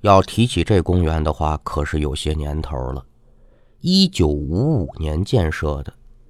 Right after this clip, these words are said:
里面的各种体育娱乐设施呢，可得说是应有尽有。因为公园当中有一个维多利亚女王的铜像，所以公园故此得名维多利亚公园。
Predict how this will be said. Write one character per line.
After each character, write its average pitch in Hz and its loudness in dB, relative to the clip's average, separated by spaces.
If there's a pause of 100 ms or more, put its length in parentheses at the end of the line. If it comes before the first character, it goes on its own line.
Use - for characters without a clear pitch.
(160)
里 87 2
面 104 4
的 113 2
各 120 4
种 107 4
体 - -6
育 92 0
娱 82 0
乐 110 2
设 92 -2
施 113 0
呢， 92 0 (140)
可 - 0
得 73 0
说 78 0
是 73 -4
应 82 0
有 76 -2
尽 78 -4
有。 65 -12 (1040)
因 143 4
为 160 6
公 170 6
园 139 6
当 156 6
中 160 4
有 82 0
一 90 2
个 98 2
维 85 2
多 131 2
利 131 0
亚 113 2
女 80 -4
王 78 -4
的 87 -2
铜 80 -4
像， - 0 (300)
所 98 0
以 107 -2
公 107 0
园 90 0
故 104 -2
此 - -10
得 76 -2
名 82 -2 (240)
维 82 0
多 117 0
利 120 -2
亚 139 -2
公 73 -12
园。 - -16